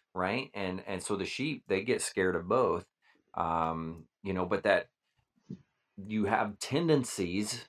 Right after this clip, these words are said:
right? A-, as a sheepdog, you have tendencies toward violence, but that doesn't mean that you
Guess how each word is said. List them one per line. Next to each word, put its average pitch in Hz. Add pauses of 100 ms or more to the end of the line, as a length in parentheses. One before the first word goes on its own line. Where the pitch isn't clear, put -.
(120)
right? 98
A-, 95
as 95
a 87
sheepdog, 92
you 98
have 87
tendencies 117
toward 101
violence, 71 (440)
but 90
that 95
doesn't 98
mean 104
that 85
you 90